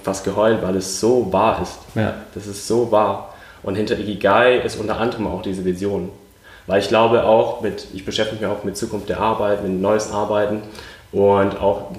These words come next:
Speaker 1: dementsprechend mit Organisationsentwicklung und wohin sich die Organisationen der Zukunft hin entwickeln wollen, zumindest die erfolgreich bleiben, sind sogenannte integrative Organisationen. Und integrative Organisation in der Nutshell bedeutet,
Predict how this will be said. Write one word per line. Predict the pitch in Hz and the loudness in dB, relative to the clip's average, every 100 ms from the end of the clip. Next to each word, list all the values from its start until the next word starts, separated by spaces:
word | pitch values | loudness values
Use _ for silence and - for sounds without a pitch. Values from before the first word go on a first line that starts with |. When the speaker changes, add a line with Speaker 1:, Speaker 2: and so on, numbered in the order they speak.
| 98 | 0
Speaker 1:
dementsprechend | 104 104 - 101 101 | 2 2 -2 -8 -4
mit | 95 - - | -4 -6 -4
Organisationsentwicklung | 101 98 92 90 90 117 127 110 107 104 104 107 - - - | 0 0 0 -2 -2 -2 -2 -2 -2 -2 -2 -2 -8 -18 -4
und | 101 98 90 | 0 0 4
wohin | 101 131 143 139 | 4 4 4 4
sich | 117 107 | 0 -4
die | 104 | -2
Organisationen | 85 101 95 90 - - 139 131 101 | 0 0 0 -2 -2 0 4 4 4
der | 98 98 92 - | 6 6 4 -4
Zukunft | - 165 175 110 104 | -4 -2 -2 -2 -6
hin | 90 - 165 | -6 0 2
entwickeln | 101 92 95 95 87 | 2 0 0 0 0
wollen, | 92 110 | 0 0
zumindest | 95 90 90 - | -2 -4 -4 -6
die | 92 | -6
erfolgreich | - - 113 - 95 - | -6 2 2 2 -2 -4
bleiben, | 85 87 101 - - | -2 -2 -2 -4 -14
sind | - 95 | -6 -2
sogenannte | 101 104 95 | 2 4 4
integrative | 101 110 113 - 107 - 123 113 | 2 0 -2 0 0 0 0 2
Organisationen. | 95 92 90 - 107 95 - - - | 0 -2 -4 -2 -2 -2 -6 -16 -12
Und | - | 0
integrative | 113 131 - 107 120 120 | 2 2 0 0 0 2
Organisation | 117 110 110 104 117 123 107 | 2 2 0 0 2 2 2
in | 104 | 0
der | |
Nutshell | 101 104 - 131 120 | 2 0 0 2 2
bedeutet, | 104 104 113 135 - | 2 4 2 2 -4